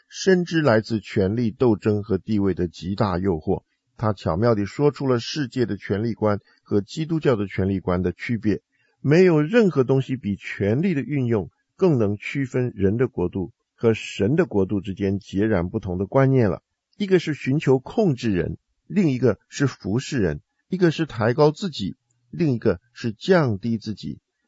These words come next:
一个是追求名气和地位，另一个是提拔卑贱和被藐视的人。权力好像是盐水，喝得越多越渴。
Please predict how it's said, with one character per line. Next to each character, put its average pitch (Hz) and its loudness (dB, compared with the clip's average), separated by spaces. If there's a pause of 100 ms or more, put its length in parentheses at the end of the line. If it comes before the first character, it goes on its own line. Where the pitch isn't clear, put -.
(100)
一 196 -2
个 185 2
是 139 -6
追 208 -2
求 147 0
名 131 2
气 160 -6
和 123 0
地 165 -4
位， 123 0 (420)
另 170 2
一 120 -4
个 101 0 (160)
是 120 -8
提 107 -6
拔 92 -2
卑 139 0
贱 131 -2
和 107 -2
被 113 -2
藐 82 -4
视 156 -6
的 92 -2
人。 78 -6 (540)
权 110 0
力 143 0
好 90 -2
像 104 0
是 101 -6
盐 92 -2
水， 80 -6 (520)
喝 165 -2
得 160 0
越 160 2
多 175 0
越 120 -2
渴。 - -10